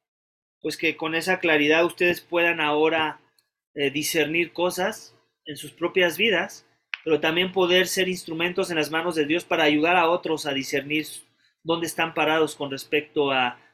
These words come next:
a su posible fe o, o su fe verdadera, ¿no? Eh, que es un discípulo de Jesús, uno que ha escuchado el llamado de Jesús y ha respondido arrepintiéndose, creyendo en el evangelio y siguiendo a Jesús. Esos son los tres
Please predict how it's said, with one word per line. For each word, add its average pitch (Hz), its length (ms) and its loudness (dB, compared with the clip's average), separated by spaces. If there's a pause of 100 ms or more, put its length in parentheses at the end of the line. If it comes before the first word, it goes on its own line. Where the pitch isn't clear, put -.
(100)
a 147 100 -6
su 143 180 -6
posible 147 480 0
fe 208 160 2
o, 151 100 2
o 139 300 0
su 143 160 -6
fe 156 220 2
verdadera, 147 580 2 (480)
¿no? 147 340 -10 (380)
Eh, 147 400 4 (680)
que 170 120 2
es 170 80 0
un 190 80 -2
discípulo 185 320 2
de 165 80 4
Jesús, 208 360 2
uno 196 220 0
que 180 80 2
ha 180 40 4
escuchado 214 500 2
el 214 60 2
llamado 208 280 -2
de 214 80 -2
Jesús 190 380 -4
y 175 60 2
ha 175 60 4
respondido 170 520 0
arrepintiéndose, 240 880 -4 (440)
creyendo 175 420 2
en 247 80 0
el 247 100 4
evangelio 233 680 0 (360)
y 135 120 -10
siguiendo 156 560 0
a 147 60 0
Jesús. 135 360 -8
Esos 180 180 -2
son 196 140 0
los 190 160 0
tres - 400 0